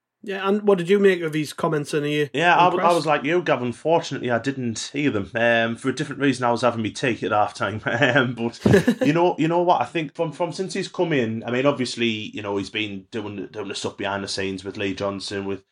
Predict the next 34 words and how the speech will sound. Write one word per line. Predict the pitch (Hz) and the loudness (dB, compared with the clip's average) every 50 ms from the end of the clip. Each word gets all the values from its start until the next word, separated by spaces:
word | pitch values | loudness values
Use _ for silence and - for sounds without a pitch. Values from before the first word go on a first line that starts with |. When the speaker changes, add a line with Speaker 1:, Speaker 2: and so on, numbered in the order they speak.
| _ _ | _ _
Speaker 2:
Speakman | - - - 107 107 101 98 98 - | -10 -4 -2 -2 -2 -2 -4 -8 -8
coming | - 110 101 101 104 | -6 -6 -6 -4 -4
in, | 101 101 101 | -4 -4 -4
but | 98 110 107 - - | 0 0 0 0 -2
you | - - 127 123 | -6 -6 -6 -6
can | - 113 120 135 | -4 -4 -2 0
look | 147 - | 0 0
at, | 131 117 101 - - _ - | 2 0 0 -2 -4 _ -18
they're | 110 110 | -18 -12
trying | - - 139 135 135 127 113 | -6 -2 0 0 0 0 0
to | 117 123 | -2 -2
modernise | 120 120 127 127 123 120 120 120 117 117 117 107 | 0 0 0 0 0 0 0 0 -2 -2 -2 -6
the | 107 | -8
club, | 107 - 117 113 107 | -8 -6 -4 -4 -4
they're | 101 101 | -6 -10
trying | - - 110 113 113 98 73 | -8 -4 -2 -2 -2 -2 -4
to | 98 107 107 104 - _ _ | -4 -4 -4 -4 -6 _ _
take | - - 165 160 165 | 2 4 4 4 2
us | 156 - - | 0 -4 -4
into | 160 160 185 | -6 -6 -6
the | 202 | -6
twenty-first | - - 156 143 127 123 - 123 113 104 - - | -6 -4 -4 -6 -6 -6 -4 -4 -2 -2 -2 -4
century, | 147 151 175 190 196 175 | -4 -4 -2 -2 0 0
which | 151 143 139 139 - - - _ _ - | 2 0 0 -2 -6 -14 -14 _ _ -4
is, | 139 139 135 - | -4 -4 -4 -6
is | 131 120 - - - | -8 -8 -8 -10 -8
really | 127 123 147 175 196 | -2 0 2 2 2
refreshing. | 196 160 123 - - 147 156 - - 190 175 | 2 -2 -2 -2 -2 -4 -2 -2 -2 -2 0
And | 147 127 123 113 110 - - _ _ - | 0 0 0 -2 -4 -8 -12 _ _ -2
I | 131 156 175 | 2 4 4
was | 185 185 160 | 4 2 0
a | 175 | 0
little | 170 - - 139 | -2 -2 -2 -2
bit, | 147 151 143 139 | -2 -2 -4 -4